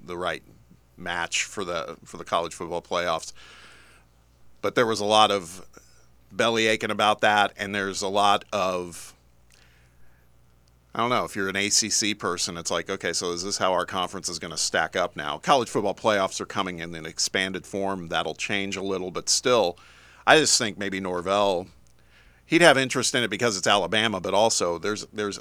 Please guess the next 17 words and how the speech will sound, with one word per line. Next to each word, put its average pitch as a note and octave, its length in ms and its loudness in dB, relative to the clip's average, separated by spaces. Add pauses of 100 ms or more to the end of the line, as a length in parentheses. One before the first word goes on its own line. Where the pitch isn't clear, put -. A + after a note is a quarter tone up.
other A2 540 0 (560)
intangibles F2+ 1000 -6
maybe E2+ 280 -6
as D#2+ 280 -6
to F#2+ 80 -10
why E2+ 280 -2
he's D#2+ 200 -10
like, E2 200 -6
"Maybe F#2+ 180 -8
it's - 140 -6
time D#2 220 -10
to - 60 -14
just - 320 -12 (600)
get D#2+ 160 -4
out D#2 220 -2
of C#2+ 80 -10
here." D2+ 300 -8